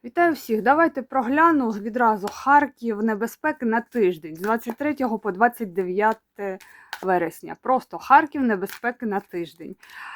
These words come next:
В іншому форматі, не як завжди це роблю,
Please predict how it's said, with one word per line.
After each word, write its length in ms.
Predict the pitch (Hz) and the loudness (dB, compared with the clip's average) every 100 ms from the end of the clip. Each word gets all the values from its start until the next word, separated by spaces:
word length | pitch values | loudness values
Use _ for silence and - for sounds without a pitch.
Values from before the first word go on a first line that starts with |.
| - - | -12 -4
В 180 | 233 | 2
іншому 320 | 262 - 208 208 | 2 0 -2 0
форматі, 560 | 269 269 330 359 247 | 2 4 4 4 0
не 120 | 220 | -2
як 160 | 233 220 | -2 -2
завжди 340 | 220 202 202 | -4 -4 -4
це 180 | 196 202 | -6 -6
роблю, 440 | 208 208 285 339 | -6 -2 0 0